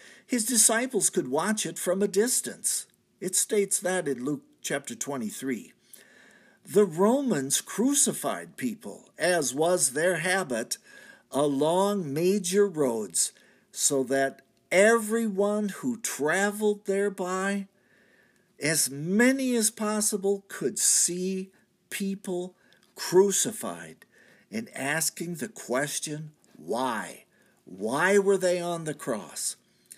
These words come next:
The Mount of Olives is the only location that would make this possible and is outside the city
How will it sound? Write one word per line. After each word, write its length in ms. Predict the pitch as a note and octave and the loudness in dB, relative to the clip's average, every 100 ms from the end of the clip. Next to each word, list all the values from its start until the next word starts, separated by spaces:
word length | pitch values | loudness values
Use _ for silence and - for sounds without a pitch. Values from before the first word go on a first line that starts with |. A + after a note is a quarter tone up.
| _ _ _ _ _ _ - | _ _ _ _ _ _ -10
The 140 | A2 | -8
Mount 580 | G2 F#2+ A#2+ D3 F3+ F3 - | -8 -6 -4 -4 -6 -8 -12
of 200 | A2 - - | -12 -12 -8
Olives 640 | C3 D3 F#3 F#3 F3 - | -4 0 0 0 -2 -6
is 260 | B2+ A#2 - | -4 -6 -4
the 200 | A#2+ B2 - | -6 -6 -6
only 500 | E3 F3+ A3 A3 A#3+ | 2 4 4 2 0
location 880 | A3+ G#3+ G#3+ - F#3 D3 - E2+ C#2+ - _ _ _ _ | 4 4 4 0 -2 0 -4 -8 -12 -20 _ _ _ _
that 160 | - A#2 | -8 -6
would 180 | A2+ G2+ | -6 -6
make 360 | G#2+ D3+ F#3 | -2 0 0
this 260 | - F#3 - | -2 0 0
possible 720 | - F3 F3 - - D#3+ - _ _ - - _ - | -2 -8 -4 -4 -4 -14 -20 _ _ -20 -20 _ -4
and 680 | D#3+ A#3 D4 D3+ G#2 G#2 - - _ _ - - | 2 2 4 0 -2 -8 -10 -14 _ _ -20 -4
is 320 | C#3+ C#3 - - _ | 0 2 0 -4 _
outside 1080 | D#3 G3+ C4 - - - F#3+ F3 F#3+ G#3 E3 | 2 4 2 0 0 2 0 0 0 -2 -4
the 160 | A#2+ | -4
city 600 | A2 - - E3 F3+ G3 | 0 0 0 -2 -4 -6